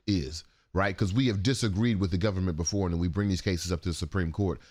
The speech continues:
But now these positions have been weaponized to the fact that there's no longer even a, a,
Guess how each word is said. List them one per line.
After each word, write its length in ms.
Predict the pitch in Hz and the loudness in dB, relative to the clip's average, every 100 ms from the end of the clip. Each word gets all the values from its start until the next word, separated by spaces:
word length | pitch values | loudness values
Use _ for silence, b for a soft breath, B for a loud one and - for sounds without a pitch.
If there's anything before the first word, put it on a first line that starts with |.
| B | B
But 120 | 92 | 2
now 160 | 107 120 | 2 2
these 180 | 113 - | 2 2
positions 380 | 95 101 101 | 2 4 4
have 120 | 95 82 | 2 2
been 140 | 85 | 2
weaponized 460 | 107 107 90 85 82 | 2 2 2 2 0
to 80 | |
the 80 | 82 | -2
fact 220 | 80 87 | 0 -2
that 60 | 78 | -2
there's 100 | 85 | -2
no 100 | 95 | 0
longer 460 | 90 101 98 87 80 B B | 2 0 2 0 -2 B B
even 340 | - 117 98 90 | 0 2 2 2
a, 340 | 92 85 82 - B B | 2 2 0 -4 B B
a, 440 | 90 87 82 76 | 0 2 2 0